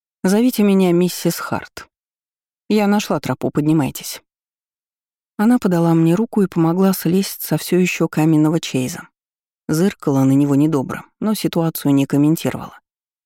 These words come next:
«Хватайся за эти корни и поднимайся первой, Ева», подтолкнула меня вперед.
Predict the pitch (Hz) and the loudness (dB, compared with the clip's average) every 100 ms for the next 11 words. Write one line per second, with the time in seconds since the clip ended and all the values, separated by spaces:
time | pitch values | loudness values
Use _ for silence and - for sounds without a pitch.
0 | _ _ _ _ _ _ _ _ _ - | _ _ _ _ _ _ _ _ _ -2
1 | 190 190 196 - 160 165 160 156 208 190 | -2 2 0 2 0 0 0 0 2 2
2 | 165 160 160 170 175 165 - 135 127 135 | 2 2 2 2 2 -2 -2 0 0 0
3 | 135 139 135 - _ _ _ _ _ _ | 0 -2 -6 -14 _ _ _ _ _ _
4 | - 151 - 147 - 151 139 135 135 131 | -8 -6 -2 -4 0 2 4 2 2 0
5 | - 139 - - | -4 -8 -8 -18